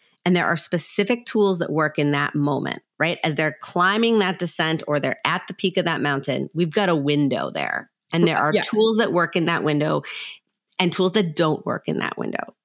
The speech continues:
Speaker 2: Right.
Speaker 1: But then I'm also hearing you talk about before we've even gotten to the mountain, right? That's that
Speaker 2: Mm-hmm.
Speaker 1: environment piece.
Speaker 2: Right.
Speaker 1: And the kind of the in between all the mountains in general,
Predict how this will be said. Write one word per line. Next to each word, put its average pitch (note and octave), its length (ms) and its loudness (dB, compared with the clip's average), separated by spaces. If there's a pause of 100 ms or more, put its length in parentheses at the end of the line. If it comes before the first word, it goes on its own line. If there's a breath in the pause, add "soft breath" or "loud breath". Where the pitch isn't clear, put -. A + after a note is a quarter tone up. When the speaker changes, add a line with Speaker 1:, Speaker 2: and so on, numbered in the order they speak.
Speaker 2:
Right. E3 440 -2
Speaker 1:
But G#3+ 180 0
then A3 160 2
I'm G#3+ 140 4
also C4 260 2
hearing G3 320 4
you E3+ 100 4
talk E3 300 0
about D#3+ 340 -2
before G#3 360 2
we've A#3+ 200 4
even G#3+ 260 4
gotten G#3 360 2
to E3 100 -2
the D3 100 0
mountain, D3 600 0 (760)
right? F#3+ 260 0
That's F#3+ 300 0
that G3 160 4
Speaker 2:
Mm-hmm. E3 120 2
Speaker 1:
environment D#3 580 -2
piece. C#3+ 580 -4
Speaker 2:
Right. D#3 260 0 (480 soft breath)
Speaker 1:
And F3+ 240 2
the E3 440 2 (1160 loud breath)
kind G3 260 2
of E3+ 200 0
the E3+ 260 0
in G#3 280 4
between A3+ 480 2
all F#3 260 2
the F#3 100 2
mountains D#3+ 540 0
in C#3+ 120 2
general, D3 760 0